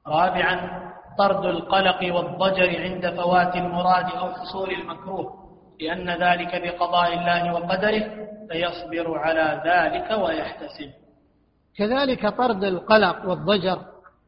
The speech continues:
Speaker 2: والتسخط عندما يفوته شيء، فإن هذا مقدر، فكما أنه لا يفرح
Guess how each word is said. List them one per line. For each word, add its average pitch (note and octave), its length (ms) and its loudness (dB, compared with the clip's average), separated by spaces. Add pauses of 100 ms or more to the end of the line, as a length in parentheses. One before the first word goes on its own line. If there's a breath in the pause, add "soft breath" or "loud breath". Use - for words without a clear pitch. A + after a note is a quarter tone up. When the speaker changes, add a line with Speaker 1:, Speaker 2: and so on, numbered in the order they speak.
Speaker 2:
والتسخط A3+ 760 -2
عندما G3+ 420 0
يفوته F#3+ 520 0
شيء، F3+ 280 -4 (1040)
فإن C#4 220 -2
هذا C#4 260 2
مقدر، G3 460 -4
فكما B3 400 0
أنه A3+ 280 0
لا C#4 160 2
يفرح G#3+ 500 2